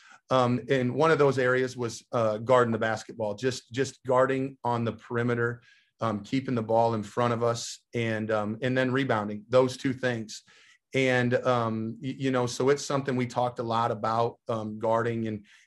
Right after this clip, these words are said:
and like I said before, um, we had a little monkey on our back, you know, and there's a lot of different things, you know, reasons why. Maybe, you know, Doug's hurt, got beat at the buzzer. You can make all the excuses you want, but we didn't get it done.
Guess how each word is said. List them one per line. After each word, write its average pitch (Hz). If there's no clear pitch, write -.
and 120
like 127
I 123
said 123
before, 117
um, 110
we 139
had 175
a 180
little 160
monkey 147
on 135
our 120
back, 135
you 123
know, 117
and 120
there's 160
a 170
lot 139
of 127
different 123
things, 120
you 127
know, 131
reasons 131
why. 123
Maybe, 123
you 123
know, 120
Doug's 120
hurt, 120
got 120
beat 120
at 123
the 117
buzzer. 120
You 131
can 147
make 127
all 123
the 117
excuses 120
you 107
want, 127
but 131
we 151
didn't 151
get 139
it 127
done. 113